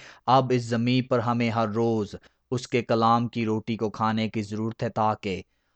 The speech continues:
हमारे पट्ठे मजबूत हों, ताकि हम मसीही ज़िंदगी गुजार सकें। सो खुदावंद आपको बरकत दे और इस रोटी के बारे में अपने बच्चों को,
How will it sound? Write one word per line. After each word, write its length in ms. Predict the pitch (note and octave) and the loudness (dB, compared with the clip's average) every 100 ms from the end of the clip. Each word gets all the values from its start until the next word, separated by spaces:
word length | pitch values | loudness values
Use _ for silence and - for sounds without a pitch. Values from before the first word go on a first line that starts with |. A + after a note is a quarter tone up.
| - | -10
हमारे 580 | G#2+ A#2 A2+ G#2+ G#2+ G2+ _ _ _ - | -2 2 2 4 0 -2 _ _ _ 0
पट्ठे 320 | B2+ - C3 | 0 2 0
मजबूत 560 | B2 G#2 G2 A#2 A2+ G2+ | 0 -2 -2 -2 -2 -4
हों, 220 | G2 F2+ _ _ _ _ _ _ _ _ _ _ | -6 -8 _ _ _ _ _ _ _ _ _ _
ताकि 320 | G#2+ A2+ - A2+ | 0 2 2 -2
हम 300 | A2 G#2+ G2+ - | 0 -2 -4 -10
मसीही 400 | G2 - A#2 A2+ | -12 -4 -2 0
ज़िंदगी 460 | G#2 G#2+ G2+ F#2+ G2+ | 0 -2 -2 -4 -4
गुजार 380 | G#2 G2 G2+ G2 | -6 -2 0 0
सकें। 440 | - F#2 F2 E2 _ _ _ _ _ | -4 -8 -8 -12 _ _ _ _ _
सो 120 | - | -14
खुदावंद 460 | - A2 G#2+ A2 A#2 | -10 -2 2 2 6
आपको 320 | A#2+ A#2+ - | 4 4 0
बरकत 400 | A2 A2+ A2+ B2 | 2 0 2 0
दे 420 | A#2+ B2+ B2+ C3 - _ - | 4 4 4 2 -10 _ 0
और 180 | A#2 | 2
इस 180 | A2+ - | 2 -2
रोटी 360 | G#2+ A#2 - B2+ | -2 -2 2 0
के 140 | B2 | 2
बारे 320 | A2 A2 G#2+ | 4 4 4
में 180 | G2 F2+ - | 0 -2 -4
अपने 280 | G#2+ A2 | -4 -4
बच्चों 460 | G2+ A2+ - A#2 A2+ | -2 -2 -2 0 -2
को, 280 | - F2 | -2 -6